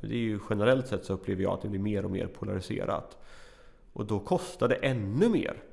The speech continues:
att komma överens. För det, en överenskommelse funkar alltid så att regeringen som sitter kommer alltid vinna mest. För att det är alltid sittande minister som får ta liksom första intervjun.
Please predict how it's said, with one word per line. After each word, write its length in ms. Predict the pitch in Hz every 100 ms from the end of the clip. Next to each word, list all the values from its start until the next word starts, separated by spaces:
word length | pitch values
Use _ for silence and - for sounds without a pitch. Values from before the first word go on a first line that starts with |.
| -
att 140 | - -
komma 180 | 107
överens. 380 | 98 - - -
För 100 | -
det, 280 | 107 113 104 - - - - - - - - - -
en 140 | 135
överenskommelse 680 | 156 156 165 165 185 170 160
funkar 560 | - 165 120 92 117
alltid 320 | 123 104 - -
så 240 | - -
att 320 | - - - -
regeringen 720 | 120 127 147 147 151 147 143
som 140 | 139
sitter 540 | - - - - - 117 - - -
kommer 240 | 110 101
alltid 320 | 95 92 98
vinna 220 | - 67
mest. 320 | - - - -
För 100 | 107
att 60 |
det 60 | 113
är 60 |
alltid 240 | 104 101 -
sittande 320 | 104 - 107
minister 360 | 104 - - 180
som 180 | 254
får 140 | 233 214
ta 260 | 196 120
liksom 200 | 110 110
första 280 | 107 131 123
intervjun. 520 | 101 98 104 - 90